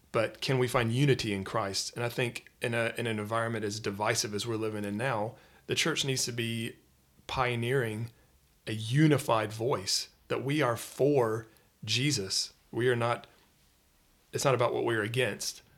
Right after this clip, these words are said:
but we are for Jesus. We are for life. We are for salvation. We are for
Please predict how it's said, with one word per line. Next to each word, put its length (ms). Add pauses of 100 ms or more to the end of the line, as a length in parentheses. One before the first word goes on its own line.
(200)
but 100
we 140
are 100
for 240
Jesus. 480
We 120
are 60
for 240
life. 540 (400)
We 80
are 60
for 160
salvation. 680 (280)
We 120
are 60
for 320